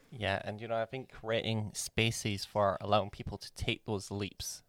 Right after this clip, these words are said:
is just incredibly important, 'cause, you know, there's a thousand and one videos we could have produced, uh, you know, with that time and with that sort of, sort of budget that we had for those films.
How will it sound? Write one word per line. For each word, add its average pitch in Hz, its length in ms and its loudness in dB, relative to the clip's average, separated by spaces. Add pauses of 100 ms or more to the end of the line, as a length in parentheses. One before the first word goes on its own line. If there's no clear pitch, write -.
is 101 160 -4
just - 200 -4
incredibly 101 440 0
important, 92 440 -4
'cause, 110 240 -6 (600)
you 214 100 -4
know, 151 200 -2
there's 254 280 8
a 117 60 4
thousand 147 500 8
and 123 120 4
one 120 200 6
videos 101 380 2
we - 100 -8
could - 240 0
have - 160 -2
produced, - 640 -4 (440)
uh, 101 400 -8
you 107 120 -8
know, 98 40 -4
with 101 280 -2
that 120 240 2
time 101 460 2 (100)
and 104 140 -4
with 110 160 -4
that 95 200 0
sort - 240 2
of, 92 280 -4
sort - 220 -6
of - 120 -14
budget - 320 -2
that 92 80 -8
we 107 100 -8
had 107 240 -2
for 104 140 -8
those 101 200 -4
films. 95 460 2